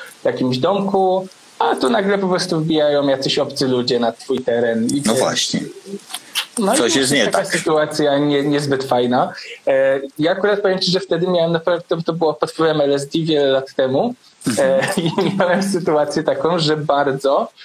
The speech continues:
Speaker 1: e, wy-, wyszedłem po prostu na zewnątrz, że-, żeby, żeby tak naprawdę zrobić siku i nagle właśnie pojawili się ci ludzie na tym terenie. I nie do końca wtedy na przykład wiesz, czy to jest serio, czy nie,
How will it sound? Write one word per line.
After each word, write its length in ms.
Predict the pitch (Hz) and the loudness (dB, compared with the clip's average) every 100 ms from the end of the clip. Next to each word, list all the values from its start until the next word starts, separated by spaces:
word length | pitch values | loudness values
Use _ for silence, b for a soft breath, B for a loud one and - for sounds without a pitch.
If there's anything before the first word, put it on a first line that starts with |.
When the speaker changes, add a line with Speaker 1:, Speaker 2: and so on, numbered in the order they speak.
| B B - | B B -2
Speaker 1:
e, 420 | 135 131 131 131 131 131 - - - - | 0 2 2 0 -2 -10 -20 -20 -16 -6
wy-, 160 | 156 208 | -2 0
wyszedłem 420 | 196 240 254 240 | 0 0 0 0
po 80 | 220 | 0
prostu 280 | 214 202 | -2 0
na 140 | 175 156 | 0 0
zewnątrz, 500 | 170 196 202 185 156 | 0 0 2 0 0
że-, 240 | 160 151 | 2 2
żeby, 260 | 151 156 147 | 0 0 0
żeby 240 | 143 180 | 0 0
tak 160 | - - | 0 0
naprawdę 320 | 143 147 147 | 0 0 0
zrobić 300 | 139 143 139 | 0 -2 -2
siku 240 | 190 196 | -2 -2
i 40 | 247 | 0
nagle 260 | 220 202 | 0 0
właśnie 240 | 208 - 196 | 0 0 0
pojawili 360 | 190 180 190 | 0 0 0
się 140 | 180 175 | 0 -2
ci 140 | - | -2
ludzie 260 | 170 170 165 | 0 0 0
na 100 | 151 | 0
tym 160 | 147 151 | -2 -2
terenie. 420 | 147 131 117 113 - B - - | 0 0 0 -4 -10 B -12 -4
I 100 | 160 | 0
nie 120 | 202 | 0
do 80 | 214 | 0
końca 300 | 254 254 240 | -2 -2 -2
wtedy 280 | - 196 | -2 0
na 100 | 196 | 0
przykład 280 | 196 190 156 | 0 0 0
wiesz, 240 | 156 160 160 | 0 -2 -2
czy 80 | |
to 100 | 156 | -2
jest 220 | 135 131 131 | -2 -2 0
serio, 360 | 147 151 139 | 0 2 0
czy 160 | 135 123 | 0 0
nie, 440 | 127 131 135 127 | 2 2 2 0